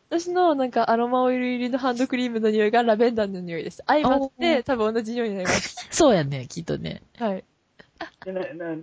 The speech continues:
Speaker 3: トイレとハンドクリームでセットになるわけ？
Speaker 2: そう。
Speaker 1: はい。
Speaker 2: ね。
Speaker 1: はい。
Speaker 2: <laughs>
Speaker 3: おかしな話だな、なんか。
Speaker 2: <laughs> でもね、トイレの芳香剤とかもラベンダーとかも多いもんね。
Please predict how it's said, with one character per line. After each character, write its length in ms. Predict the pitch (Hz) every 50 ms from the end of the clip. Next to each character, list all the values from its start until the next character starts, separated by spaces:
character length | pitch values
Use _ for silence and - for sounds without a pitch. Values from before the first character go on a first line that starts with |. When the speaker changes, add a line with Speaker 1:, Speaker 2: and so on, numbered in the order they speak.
| - -
Speaker 3:
ト 120 | 233 240
イ 40 | 202
レ 120 | 185 156
と 80 | - 143
ハ 140 | 131 147 147
ン 40 |
ド 80 | 147 143
ク 100 | - 156
リ 60 | 147 139
ー 20 |
ム 80 | 131 117
で 220 | 104 98 95 98 -
セ 80 | 135
ッ 40 | 123
ト 120 | - 107 92
に 60 | 87
な 80 | 85
る 60 | 85 85
わ 100 | 78 -
け？ 160 | - 85 127 _ _ _ - 190
Speaker 2:
そ 220 | - - 220 214
う。 40 | 196
Speaker 1:
は 120 | 285 262 233
い。 120 | 156 - _ _ _ _ _ 202
Speaker 2:
ね。 180 | 285 311 311 _ _ _ - - _ _ _ _ _ _ _ - 392 403
Speaker 1:
は 120 | 440 427
い。 240 | 381 427 - 415 415 - - - 349 -
Speaker 2:
<laughs> 1300 | - - 349 - _ _ - - - _ _ - - - _ _ _ _ - - - - 427 - - - - - - _ _ _ _ _ _ _ _ _ _ _
Speaker 3:
お 80 | - 127
か 140 | 107 110 98
し 120 | - - 82
な 80 | 73
話 220 | 78 78 73 - - _
だ 100 | - -
な、 140 | - - -
な 140 | 104 87 78
ん 60 | 85
か。 80 | 85 -
Speaker 2:
<laughs> 80 | - - 311 339 - 539 587 - - 659 - - 679 622 - - 605 - - - 571 _ - 508 - - 466 453 - - 415 - - 381 392 - _ _ _ _ _ _ _ - - 403 403 403 403 381 370 349 320 302 269 - _ -
で 80 | 330
も 160 | 381 294 185
ね、 180 | 175 214 214 175
ト 180 | - 403 480 440
イ 40 |
レ 120 | 370 330 240
の 220 | 190 180 170 180
芳 200 | 170 208 214 214
香 200 | - - 214 214
剤 160 | 208 202 185
と 80 | 165 139
か 80 | 131 127
も 100 | 120 123
ラ 140 | 143 151 160
ベ 120 | 180 190
ン 40 | 185
ダ 100 | 190 208
ー 20 |
と 80 | 208 -
か 80 | - 127
も 180 | 120 117 156
多 80 | 170 143
い 60 | 120
も 160 | 113 76 71
ん 80 | 98 147
ね。 340 | 180 196 196 202 208 214